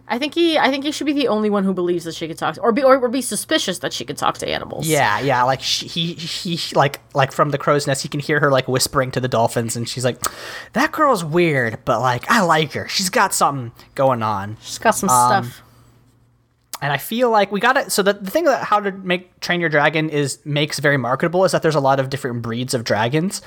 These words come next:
Speaker 2: Um, so I wonder, like, we can kind of do that with ships and, like, that there's all, like, a bunch of signature ships. Like, maybe our, our, ant-, our pri-, or not antagonist, but, like, our, our protagonist ship, like,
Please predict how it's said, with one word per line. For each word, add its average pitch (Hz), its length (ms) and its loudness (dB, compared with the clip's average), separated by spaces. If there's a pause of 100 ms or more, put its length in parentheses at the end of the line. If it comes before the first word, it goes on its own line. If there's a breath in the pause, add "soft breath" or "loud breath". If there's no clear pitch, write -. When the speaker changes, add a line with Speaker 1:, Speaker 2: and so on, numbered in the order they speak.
(320 loud breath)
Speaker 2:
Um, 110 520 0 (320 loud breath)
so - 160 0
I 160 60 4
wonder, 254 360 2
like, 160 260 0
we 190 160 -2
can 269 160 0
kind 269 300 2
of 233 160 -2
do 247 140 -4
that 233 180 2
with 165 120 0
ships - 420 0
and, 180 100 -4
like, 165 280 0
that 165 180 4
there's 160 160 4
all, 151 180 4
like, 151 160 2
a 147 60 -4
bunch 143 220 0
of - 40 -4
signature 147 480 -2
ships. - 380 -2
Like, 131 160 -2
maybe 147 340 0 (280 loud breath)
our, 139 180 4
our, 139 280 2
ant-, 147 280 -2
our 143 120 0
pri-, 147 280 0 (300)
or 160 40 -4
not 165 140 2
antagonist, 127 480 -4
but, 127 80 -6
like, 117 140 -4
our, 120 180 -2
our 127 100 0
protagonist 139 580 2
ship, 120 280 -4
like, 120 180 -8